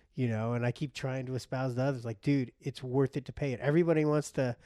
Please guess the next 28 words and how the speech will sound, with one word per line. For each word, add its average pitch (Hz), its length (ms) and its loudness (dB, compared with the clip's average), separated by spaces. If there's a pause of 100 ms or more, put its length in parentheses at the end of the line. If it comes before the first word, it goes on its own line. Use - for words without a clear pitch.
(520)
I'll 170 80 6
be 190 160 8
in 202 160 8 (160)
Facebook 170 460 4
groups, - 520 -4 (840)
and 156 380 4
I - 100 -6
actually, 151 360 2
I 151 80 6
notice 151 300 6
I 147 100 2
get 135 260 -4
irritated 160 500 2
with 135 220 4
it 131 100 -2
now, 117 380 0 (720)
where 156 200 6
people 175 380 0
are 151 140 8
like, 143 500 6 (640)
you 156 100 2
know, 131 380 4
"How 143 380 -2
do 190 100 4
I 175 80 6
save 170 440 4
thirty-five 156 600 4
cents?" - 540 2